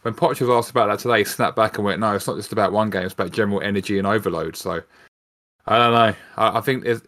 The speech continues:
going away to Everton at the moment when you're a bit leggy and you're short on confidence and they're gonna bully you a bit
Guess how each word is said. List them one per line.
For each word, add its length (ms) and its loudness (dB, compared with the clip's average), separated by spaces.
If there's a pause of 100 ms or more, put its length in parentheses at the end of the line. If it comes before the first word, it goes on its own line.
(160)
going 320 2
away 240 4
to 160 0
Everton 280 0
at 40 -2
the 80 -4
moment 260 0
when 140 -4
you're 80 0
a 40 0
bit 140 2
leggy 460 0
and 100 -2
you're 60 -6
short 240 2
on 80 -4
confidence 680 -4
and 100 -4
they're 80 -2
gonna 160 -2
bully 280 2
you 160 4
a 40 -4
bit 280 -2